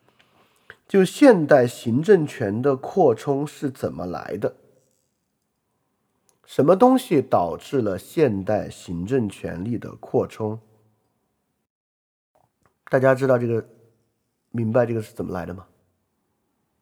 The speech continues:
没有监督，不是，不是，不是这个原因。现代行政权的扩充有别的原因，这个是马克思韦伯所揭示的原因，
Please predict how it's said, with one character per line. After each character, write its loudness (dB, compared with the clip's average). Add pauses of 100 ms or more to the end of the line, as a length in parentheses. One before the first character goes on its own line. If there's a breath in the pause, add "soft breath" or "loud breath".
(2250)
没 -4
有 2
监 0
督， -2
不 -12
是， -18 (1120)
不 -8
是， -14 (100)
不 -4
是 -4
这 -4
个 -4
原 -10
因。 -20 (800)
现 2
代 6
行 -4
政 2
权 -6
的 -6
扩 -2
充 -10 (640)
有 -6
别 -4
的 2
原 -6
因， -16 (1700)
这 0
个 4
是 0
马 2
克 -8
思 -6
韦 2
伯 -2
所 -2
揭 -4
示 -8
的 -6
原 -12
因， -20